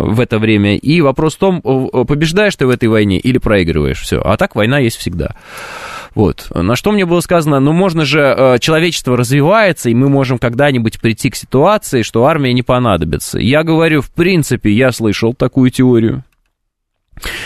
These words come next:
И, в принципе, я за такую теорию, но тогда весь мир должен отказаться от армий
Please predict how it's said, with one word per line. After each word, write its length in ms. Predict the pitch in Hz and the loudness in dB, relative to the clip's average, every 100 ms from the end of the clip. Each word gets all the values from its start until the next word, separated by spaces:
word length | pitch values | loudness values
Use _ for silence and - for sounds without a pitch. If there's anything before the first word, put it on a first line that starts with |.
| - | -6
И, 80 | - | -2
в 100 | 104 | -2
принципе, 440 | 165 190 175 - | 0 -2 -2 -2
я 260 | 123 139 139 | 0 2 2
за 340 | 98 104 85 104 | 0 2 2 2
такую 320 | 131 151 147 | 0 2 0
теорию, 400 | - 147 147 135 | 2 2 4 2
но 80 | 135 | 2
тогда 360 | 139 147 160 | 0 0 -2
весь 240 | 147 147 - | 0 -2 0
мир 200 | 185 196 | 0 2
должен 260 | 147 120 117 | 0 0 -2
отказаться 580 | - 110 107 110 104 90 | 0 0 0 -2 0 0
от 120 | - | 2
армий 380 | 117 113 78 | 0 0 -4